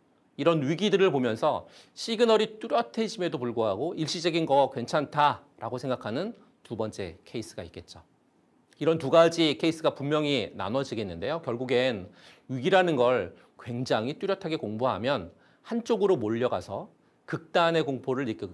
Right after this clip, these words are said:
느끼거나 아니면 안이하고 방심하게 되는 모습들에서 벗어날 수가 있는 건데요. 투자의 가장 큰 적은 방심과 극도의 공포인데요.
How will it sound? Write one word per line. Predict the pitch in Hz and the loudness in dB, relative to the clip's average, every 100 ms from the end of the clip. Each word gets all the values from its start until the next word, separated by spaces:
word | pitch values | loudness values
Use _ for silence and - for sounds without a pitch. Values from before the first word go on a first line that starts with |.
| - | -10
느끼거나 | 131 135 98 92 107 87 - | -8 -6 -6 -6 -8 -10 -12
아니면 | 107 104 120 135 82 - _ _ - | -8 -4 -2 -2 -4 -14 _ _ -16
안이하고 | 92 113 147 202 202 151 156 151 - | -8 -4 0 4 4 4 2 2 0
방심하게 | - 135 - 151 131 117 | -6 -6 -4 -2 0 -2
되는 | 117 131 | -4 -2
모습들에서 | 117 120 - _ 117 95 - 170 202 - | -2 -2 -6 _ -6 -6 -4 -4 -6 -12
벗어날 | 113 139 123 107 | -10 -4 -4 -4
수가 | - 143 160 | -2 -2 0
있는 | 113 101 | -4 -8
건데요. | 85 87 131 190 _ _ _ _ | -8 -6 -6 -8 _ _ _ _
투자의 | - 180 185 170 | -8 2 4 4
가장 | - 151 175 190 | 2 4 4 4
큰 | - 180 | -2 -2
적은 | 131 104 156 104 85 _ _ _ | 0 0 0 -2 -8 _ _ _
방심과 | - 110 117 117 131 107 107 156 208 - _ | -10 -8 -6 -4 -4 0 2 2 0 -12 _
극도의 | 113 - 104 | -14 -6 -4
공포인데요. | 127 123 123 92 78 104 113 | -4 -4 -4 -6 -8 -10 -10